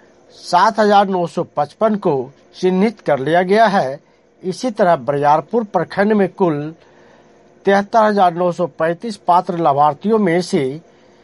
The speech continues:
उन्नीस हजार चार सौ अस्सी लाभार्थी को चिन्हित कर लिया गया है। धरारा प्रखंड में कुल सतासी हजार चार सौ दो पात्र लाभार्थियों में से पन्द्रह हजार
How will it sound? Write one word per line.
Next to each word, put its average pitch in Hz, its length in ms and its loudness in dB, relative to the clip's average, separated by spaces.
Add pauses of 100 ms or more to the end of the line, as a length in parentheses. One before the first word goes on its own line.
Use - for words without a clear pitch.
(500)
उन्नीस 208 340 -2
हजार 196 280 2
चार 170 220 0
सौ 180 140 -4
अस्सी 165 380 -2 (360)
लाभार्थी 151 680 0
को 180 200 -2
चिन्हित 175 520 -2
कर 143 180 0
लिया 160 220 0
गया 185 240 4
है। 127 320 -6 (520)
धरारा 151 460 2
प्रखंड 180 440 -2
में 185 180 2
कुल 165 440 -2 (1160)
सतासी 185 560 0
हजार 180 500 2 (200)
चार 185 220 4
सौ 175 200 -4
दो 170 400 -2 (340)
पात्र 196 380 0
लाभार्थियों 156 560 0
में 185 260 0
से 165 200 -4 (920)
पन्द्रह 175 280 2
हजार 196 380 2